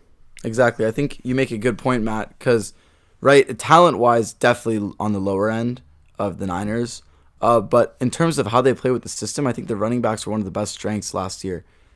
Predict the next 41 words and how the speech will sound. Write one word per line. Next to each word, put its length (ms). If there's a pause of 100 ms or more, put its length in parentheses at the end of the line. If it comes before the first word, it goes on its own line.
(180)
And 140
they 80
kinda 260
showed 300
how 260 (380)
we 100
can 160
plug 260
a 60
guy 240
and 120
chug 300
him. 260 (480)
Uh, 300
and 100
if 120
they 140
play 180
the 80
system 360
correctly 460
and 80
they 60
use 240
their 140
width 280
and 80
they 60
use 180
their 80
athleticism 580
and 140
their 80
God-given 440
talent, 440 (340)
they 120
can 140
really 180
produce. 500
I 120
think, 280